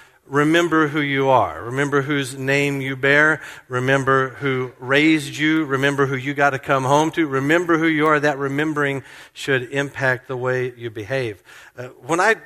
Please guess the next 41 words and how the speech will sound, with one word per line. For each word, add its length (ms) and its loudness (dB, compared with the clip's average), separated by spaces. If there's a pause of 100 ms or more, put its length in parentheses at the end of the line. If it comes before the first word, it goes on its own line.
(280)
uh, 120 -8
it 140 -2
stuck 380 -2
in 80 2
my 100 4
mind 380 -2
when 80 -2
she 140 -10
said 240 -2
that 180 0
because 240 -2
I've 100 0
never 240 -2
said 200 -4
that 160 -2
to 60 -10
my 200 -6
girls. 340 -8
When 80 -6
I 120 2
drop 280 2
them 160 -2
off 220 0
places, 400 -4
I 160 -2
say, 400 0 (320)
"Hey, 80 -8
don't 180 -4
commit 240 -4
a 60 -4
felony." 580 0 (1700)
No 260 0
vaping, 760 2
preferably. 800 0 (480)
No, 400 2
you 140 0
know, 280 2
things 340 -4
like 180 -2
that. 240 -4 (340)
Uh, 420 4